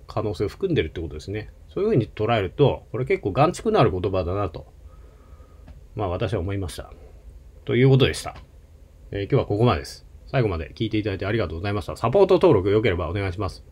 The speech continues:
雑談コンテンツなど、アーカイブは最近はアップしてます。百九十円から、えー、登録できます。PayPalかクレジットで確か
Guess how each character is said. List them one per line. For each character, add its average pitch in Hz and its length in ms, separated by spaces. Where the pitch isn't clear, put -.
雑 110 200
談 127 260
コ 135 140
ン 120 80
テ 98 100
ン 85 40
ツ 87 120
な 82 120
ど、 76 200
ア 98 120
ー 92 60
カ 107 120
イ 104 40
ブ 98 260
は 107 160
最 104 220
近 107 180
は 120 260
ア 110 60
ッ - 40
プ - 140
し - 60
て 92 80
ま 107 160
す。 - 280
百 113 260
九 143 160
十 147 80
円 98 100
か 87 100
ら、 80 120
え 92 480
ー、 - 40
登 98 120
録 95 140
で 95 100
き 101 80
ま 104 160
す。 - 260
PayPal 143 340
か 139 140
ク 143 60
レ 139 120
ジ 135 100
ッ 139 40
ト 107 160
で 90 140
確 98 200
か 87 220